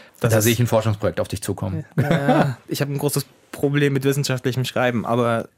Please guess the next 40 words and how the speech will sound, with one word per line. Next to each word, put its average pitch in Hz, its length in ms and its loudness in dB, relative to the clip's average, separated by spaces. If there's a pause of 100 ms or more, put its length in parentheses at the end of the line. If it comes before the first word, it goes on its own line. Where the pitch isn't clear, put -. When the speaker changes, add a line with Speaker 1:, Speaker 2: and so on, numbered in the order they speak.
(120)
Speaker 1:
mal 113 200 0
gucken. 101 400 -8
Speaker 2:
Weil? 107 580 0 (680)
Speaker 1:
Ja, 104 160 -6
weil's - 420 -4
super 127 380 -2
langweilig 123 520 -2
ist. - 360 -10
Speaker 2:
Aber 113 100 0
du 98 60 -2
Speaker 1:
Ich - 60 -4
Speaker 2:
kannst - 240 -2
doch - 100 0
auch, 87 180 -6
äh, 101 180 0
unterhaltsam 101 540 -2
wissenschaftlich - 520 -8
schreiben. 85 380 -8
Du 95 80 -12
kannst 90 180 -6
auch 87 60 -6
trotzdem - 300 -6
mit 87 100 -8
Quellen 95 300 -4
arbeiten 92 580 -10
und 87 340 -12
Speaker 1:
Also, 135 240 2 (180)
okay, 120 420 0 (140)
eine 127 240 -2
Anekdote 120 460 -2
dafür. 107 300 -2
Kommt 160 200 -2
drauf 151 160 -2
an, 135 140 0
wann 131 140 -2
das 127 140 -4
hier 120 100 -2
gesendet 117 420 0
wird. 85 320 -8
Speaker 2:
Mittwoch. 117 480 -2